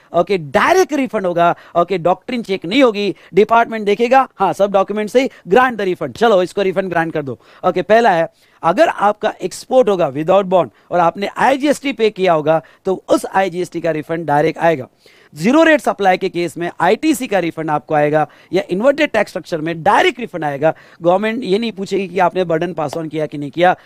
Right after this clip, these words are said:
आपको सीधा डॉक्यूमेंट चेक होंगे और सीधा का सीधा रिफंड दे दिया जाएगा।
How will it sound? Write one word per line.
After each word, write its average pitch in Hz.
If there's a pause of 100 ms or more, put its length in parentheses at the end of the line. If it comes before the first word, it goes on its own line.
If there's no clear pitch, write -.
(160)
आपको 165
सीधा 240 (280)
डॉक्यूमेंट 254
चेक 247
होंगे 247
और -
सीधा 226
का 208
सीधा 185
रिफंड 160
दे 151
दिया 165
जाएगा। 165